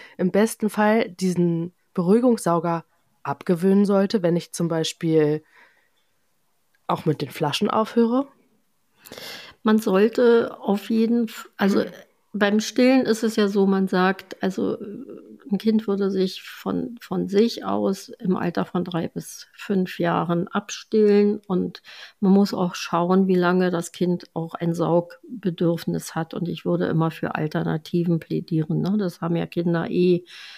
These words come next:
Speaker 2: ein Schnuffeltuch, was sie mit in die Kita nehmen oder mit ins Bett nehmen oder, ähm, es gibt auch diese Grabber, ne? Ich würde auch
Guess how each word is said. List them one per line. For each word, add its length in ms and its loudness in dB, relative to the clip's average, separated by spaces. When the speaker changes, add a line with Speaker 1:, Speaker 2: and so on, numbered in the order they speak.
Speaker 2:
ein 80 2
Schnuffeltuch, 1040 2
was 180 0
sie 100 -2
mit 200 -2
in 120 -2
die 120 -4
Kita 420 -4
nehmen 400 0
oder 200 -2
mit 200 -2
ins 260 -2
Bett 300 -6
nehmen 480 -2
oder, 540 -4
ähm, 800 0
es 140 -20
gibt 280 -8
auch 160 -2
diese 360 -2
Grabber, 640 2
ne? 280 2
Ich 140 -6
würde 400 -2
auch 300 -6